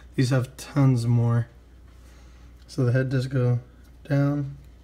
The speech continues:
up, not a whole far back, especially because of this. Let's see if the Red Ranger, oh no, he doesn't go too far back either. So yeah, not too far back, but he does go down,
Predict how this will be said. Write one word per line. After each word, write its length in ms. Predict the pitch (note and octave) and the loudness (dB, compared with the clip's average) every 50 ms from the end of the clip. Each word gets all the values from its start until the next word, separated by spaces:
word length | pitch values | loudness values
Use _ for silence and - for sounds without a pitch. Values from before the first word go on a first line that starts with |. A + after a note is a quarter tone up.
| - - - - - - - - - - - - - - - - - - - - - - | -20 -20 -20 -20 -20 -20 -20 -20 -20 -20 -20 -20 -20 -20 -20 -20 -20 -20 -20 -16 -6 0
up, 200 | C#3 C#3 C#3 C#3 - - - - - - - - - - - - - - - - - - - - - - - - | 2 2 2 0 -4 -10 -18 -20 -20 -20 -20 -20 -20 -20 -20 -20 -20 -20 -20 -20 -20 -20 -20 -20 -20 -20 -20 -16
not 220 | - - E3+ E3 C#3 | -8 -6 -2 -2 0
a 60 | B2+ | -2
whole 240 | A#2 - C#3+ C3 B2 | -2 -2 -4 -4 -4
far 300 | - - - C#3 C3 B2+ | -6 -6 -4 -2 -2 -2
back, 380 | B2 B2 C3 C3 B2+ B2 - - - - - - - - - - - - | -2 -2 -2 -2 -2 -4 -6 -12 -20 -20 -20 -20 -20 -20 -20 -20 -20 -20
especially 400 | - - C#3+ B2+ - - C#3 B2 | -6 -2 -2 -2 0 -2 -4 -4
because 260 | B2 - C#3+ B2 B2 | -4 -2 -2 -2 -2
of 80 | A#2+ B2 | 0 0
this. 280 | C3 B2 A#2+ - - | -2 -2 -2 -6 -10
Let's 140 | - - - | -14 -12 -4
see 100 | - D3 | -2 -2
if 120 | C3+ C3+ | -2 0
the 140 | C#3+ C3+ B2 | -2 -2 -2
Red 180 | B2+ B2+ B2 B2 | 0 0 0 0
Ranger, 500 | B2 B2 B2 A#2+ A#2+ B2+ B2 B2 B2 - - - - - - - - - - - - - - - - - - - - - - | 0 0 0 0 0 -2 -2 -2 -2 -4 -10 -18 -20 -20 -20 -20 -20 -20 -20 -20 -20 -20 -20 -20 -20 -20 -20 -20 -20 -18 -12
oh 120 | - - - | -10 -10 -10
no, 180 | - - - | -8 -10 -10
he 160 | - C#3 D3+ C#3+ | -8 -8 -6 -2
doesn't 280 | C#3 C3+ B2+ C3 B2 | -2 -2 0 -2 -2
go 100 | B2+ B2 | -2 -4
too 160 | A#2+ - D#3+ | -4 -6 -8
far 200 | C#3+ - - F3 | -10 -10 -12 -12
back 220 | - F#3 F3 D#3+ - - - | -12 -12 -12 -14 -14 -10 -2
either. 240 | E3 C#3+ C#3+ C3+ C#3 - - - - - - - - - - - - - - - - - - - | 0 0 0 0 -2 -6 -8 -14 -18 -20 -20 -20 -20 -20 -20 -20 -20 -20 -20 -20 -20 -20 -20 -20
So 120 | - - - | -12 -4 0
yeah, 100 | C3 B2+ | 0 2
not 220 | C3 C#3+ D3 C#3+ | 2 2 0 -2
too 300 | - - - D3+ C#3+ C#3+ | -6 -6 -2 0 0 0
far 240 | C#3 - - C#3 C3 | -2 -2 -2 -2 -2
back, 420 | B2 A#2+ B2 A#2+ A#2+ A#2+ A#2+ - - - | 0 0 0 0 0 0 -2 -6 -10 -6
but 80 | - B2 | -4 -2
he 60 | A#2+ | 0
does 200 | B2+ C#3+ C#3 C#3 | 0 -2 -2 -2
go 260 | C#3+ C#3 C3 B2+ A#2+ - - - - - - - - - - - - - - - - - | -2 -2 -2 -2 -4 -6 -10 -18 -20 -20 -20 -20 -20 -20 -20 -20 -20 -20 -20 -20 -20 -8
down, 420 | - C3+ B2+ A#2+ A#2 A2+ A2+ A#2+ | -4 0 0 0 0 0 -2 -4